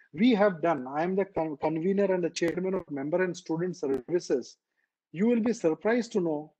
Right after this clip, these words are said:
after the S S P coming into place, we could actually get all the statistical data together and we analyzed, including the deceased member,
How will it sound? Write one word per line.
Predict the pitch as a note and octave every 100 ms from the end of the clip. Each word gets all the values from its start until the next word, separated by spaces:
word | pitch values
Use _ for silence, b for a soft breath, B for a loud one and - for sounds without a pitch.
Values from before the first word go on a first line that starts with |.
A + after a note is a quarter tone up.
| -
after | F3+ G3 C4 C#4
the | B3 F3
S | F3 C4
S | -
P | - D#4
coming | A#3 G#3 G#3
into | F#3 F3 E3
place, | D#3+ C3+ C#3+ F3+ _ b b
we | D#3+ G#3+ C#4+
could | C#4 C4+ -
actually | F3+ - C4 C4+ A3
get | D3 G#3 G#3 - -
all | E3+ F#3 A#3+ C#4+ D4
the | C4+
statistical | B3 G3+ G3+ A3 - G#3+ A3 F#3
data | D3+ D3+ F#3+ -
together | C#3 C#3+ C#3+ B2+ D3 _ b b b
and | F#3+ G3
we | A3
analyzed, | F#3+ D#3 G3+ B3+ G#3+ C#3 C3 - _ _ -
including | F#3+ G#3 - B3+ D4 D4+ C#4+
the | C4
deceased | F3 F3+ A#3 A#3 E3
member, | E3 C#3+ C#3+ G#3+